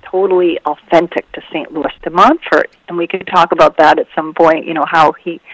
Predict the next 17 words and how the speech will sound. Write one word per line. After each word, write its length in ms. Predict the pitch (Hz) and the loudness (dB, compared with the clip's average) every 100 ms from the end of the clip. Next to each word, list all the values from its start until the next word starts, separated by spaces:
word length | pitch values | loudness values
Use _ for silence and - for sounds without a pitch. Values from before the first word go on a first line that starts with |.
| - - - | -20 -20 -6
came 180 | 185 170 | -2 -2
into 200 | 156 - | -2 -4
my 140 | 156 | -2
life 320 | 151 147 151 139 | 2 2 2 -2
or 80 | |
how 180 | 147 156 | -4 0
I 220 | 143 139 - - - - - - | 2 0 -4 -20 -20 -20 -20 -2
learned 280 | 185 180 180 | 2 4 4
about 280 | 175 160 | 4 4
him, 420 | - 196 180 170 156 | 2 -2 -2 -2 -2
but 220 | 160 - | -2 -2
I 120 | 170 | -4
knew 360 | 175 196 202 185 | -2 0 0 0
that 160 | 175 | -4
I 100 | - | -8
wanted 420 | 160 175 180 180 | -6 -2 0 0
to 160 | - 147 | -4 -12